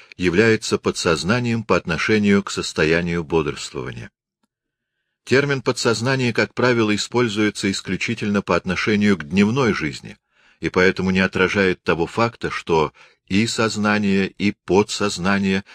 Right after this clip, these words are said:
это всего лишь различные состояния внутренней жизни, соответствующие различным состояниям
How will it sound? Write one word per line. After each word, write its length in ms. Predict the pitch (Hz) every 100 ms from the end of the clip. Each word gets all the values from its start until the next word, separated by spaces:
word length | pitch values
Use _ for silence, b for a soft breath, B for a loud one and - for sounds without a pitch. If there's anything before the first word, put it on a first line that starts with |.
| B B
это 260 | - 117 143
всего 340 | - 127 131
лишь 240 | 135 123 -
различные 680 | 98 90 80 - - 117 113
состояния 800 | 104 - 92 85 110 110 101
внутренней 580 | 85 90 98 90 82 82
жизни, 460 | 78 101 127 131 131 B B
соответствующие 1120 | - 120 - 85 104 - 110 123 117 - 110
различным 560 | 92 127 175 208 - -
состояниям 800 | 104 - 85 156 92 104 98